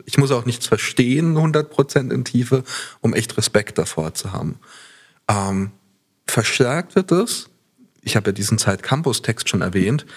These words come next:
der steigt ein mit dem Satz oder mit der Szene, dass du hinter einem Vorhang stehst und heulst. So, das war zweitausendachtzehn, dass der Text erschienen ist, aber schon ein bisschen her.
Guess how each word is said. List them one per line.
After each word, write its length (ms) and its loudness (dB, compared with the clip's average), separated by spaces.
der 60 6
steigt 560 0
ein 340 2
mit 160 2
dem 140 2
Satz 400 0
oder 120 2
mit 120 -4
der 80 4
Szene, 580 2
dass 220 2
du 320 2
hinter 560 2
einem 220 0
Vorhang 520 0
stehst 600 -2
und 260 0
heulst. 640 -2
So, 220 0
das 180 -4
war 100 -2
zweitausendachtzehn, 920 0
dass 160 0
der 120 2
Text 240 0
erschienen 340 2
ist, 180 0
aber 220 0
schon 180 0
ein 40 0
bisschen 280 0
her. 340 0